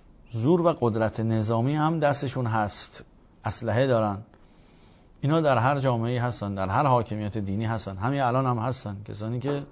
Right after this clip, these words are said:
بله در واقع تحت پوشش یه حزب یا تحت پوشش یه گروه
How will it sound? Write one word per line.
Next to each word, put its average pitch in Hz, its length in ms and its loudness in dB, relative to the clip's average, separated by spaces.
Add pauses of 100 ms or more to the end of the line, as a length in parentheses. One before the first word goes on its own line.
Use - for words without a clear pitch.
(480)
بله 104 320 -2 (1160)
در 101 160 0
واقع 107 460 -2 (640)
تحت 147 240 2
پوشش 123 420 -2
یه 127 200 0
حزب 120 460 -2 (600)
یا 101 80 -4
تحت 107 280 -4
پوشش 104 400 -6
یه 110 200 -4
گروه 127 580 4